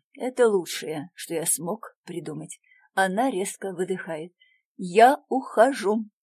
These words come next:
Слишком много камней преткновения. Не ходи за мной".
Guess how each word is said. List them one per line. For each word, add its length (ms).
Слишком 600
много 420
камней 500
преткновения. 840
Не 260
ходи 400
за 180
мной". 360